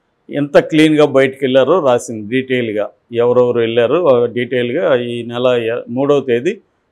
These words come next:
Indian ఎక్స్‌ప్రెస్లో పెద్ద కథనం కూడా వచ్చింది. అద-, అదంతా కూడా వాస్తవమే. కాబట్టి అలాగా జరిగినప్పుడు ఈ so called dirty కవిత, ఆ,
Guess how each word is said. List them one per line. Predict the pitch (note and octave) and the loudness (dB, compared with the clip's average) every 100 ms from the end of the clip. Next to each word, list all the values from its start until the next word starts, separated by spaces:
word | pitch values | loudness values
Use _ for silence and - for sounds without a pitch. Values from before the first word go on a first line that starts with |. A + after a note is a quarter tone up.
| _ | _
Indian | C3 D3+ C#3+ | 0 0 0
ఎక్స్‌ప్రెస్లో | C3 - A2+ - D#3 D#3+ C3 C3 C3+ B2+ | -2 -4 -6 -4 0 2 4 2 0 -4
పెద్ద | A2+ | 0
కథనం | B2+ B2+ A#2 B2 A#2+ | -2 0 -2 -4 -4
కూడా | A2+ E3 C#3 | 0 2 2
వచ్చింది. | A2 - F#2+ A2 - _ _ E3+ | -2 -8 -14 -14 -16 _ _ -4
అద-, | D#3 D3+ C3+ | -4 -4 -4
అదంతా | C3+ D3+ D3+ | -2 -2 0
కూడా | D#3+ D3 | 2 2
వాస్తవమే. | B2 A#2 - G2 G2 - _ _ _ _ | 4 2 -2 -12 -12 -18 _ _ _ _
కాబట్టి | D3 D#3 E3 C#3 | 2 2 2 2
అలాగా | C3 E3+ F3 | 6 6 6
జరిగినప్పుడు | D3 D3 D#3 D#3 C#3+ D3+ F3 F3 - | 4 2 4 0 -2 -2 -2 -4 -8
ఈ | B2+ C3 - | -6 -6 0
so | D3+ | 0
called | D3+ D3+ C#3+ A2 | 4 2 2 0
dirty | C3+ C3+ - D#3+ D3+ C#3+ C#3 C3+ - | 0 0 0 2 4 2 0 -2 0
కవిత, | C3 B2+ C#3 D#3+ - _ _ _ _ _ - | 0 2 0 0 -4 _ _ _ _ _ -8
ఆ, | C#3 A#2+ A2+ | -6 -4 -6